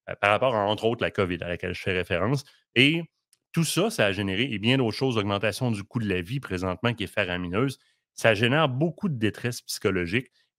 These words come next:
Et les cas dans lesquels, de manière très responsable, un individu va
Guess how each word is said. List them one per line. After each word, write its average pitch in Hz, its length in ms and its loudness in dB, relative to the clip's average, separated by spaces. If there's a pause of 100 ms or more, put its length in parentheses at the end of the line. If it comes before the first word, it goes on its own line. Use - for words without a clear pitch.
Et 110 100 6
les 117 220 2
cas 208 120 -2
dans 120 160 2
lesquels, 113 600 0 (580)
de 123 100 2
manière 135 260 4
très 202 160 2
responsable, 151 720 0
un 101 200 0
individu 113 680 0
va 120 360 4